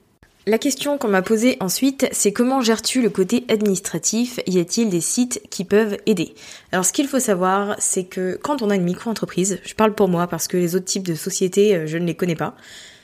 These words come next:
Mais avec la micro-entreprise, l'avantage, c'est que le côté administratif est vraiment très, très simplifié.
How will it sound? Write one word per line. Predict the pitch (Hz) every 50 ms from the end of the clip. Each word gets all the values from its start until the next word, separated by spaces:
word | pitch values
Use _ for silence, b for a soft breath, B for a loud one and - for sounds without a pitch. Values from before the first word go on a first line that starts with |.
| B B B -
Mais | 190
avec | 196 214 220
la | 262 262
micro-entreprise, | 247 226 - - 262 233 190 - - 165 - - 196 220 240 226 214 - - -
l'avantage, | 175 196 214 208 190 170 175 165 165 190 202 185 - -
c'est | - - 190 175
que | - 196 190 202 202 -
le | 170 165
côté | 165 - 185 180 180 208 208 202 -
administratif | - 190 180 175 170 165 - - 185 165 - - 202 208 202 - -
est | 185 170
vraiment | 160 165 160 165 170 180 202 B B B B B B _
très, | - - - - 196 180
très | 185 - - 185 151 - b b b b b b b -
simplifié. | - - 208 190 180 - 180 175 - - - -